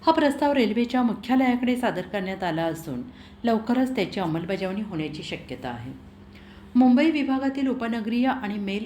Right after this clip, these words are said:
एक्सप्रेस गाड्यांमध्ये दिव्यांग डबे राखीव असूनही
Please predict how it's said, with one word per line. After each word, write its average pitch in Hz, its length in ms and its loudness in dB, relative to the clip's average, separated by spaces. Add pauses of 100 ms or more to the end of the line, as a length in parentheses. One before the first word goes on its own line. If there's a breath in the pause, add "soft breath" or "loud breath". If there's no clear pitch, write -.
एक्सप्रेस 208 440 -8
गाड्यांमध्ये 190 520 -4
दिव्यांग 180 460 0
डबे 175 340 -2 (420 loud breath)
राखीव 226 440 2
असूनही 190 420 -4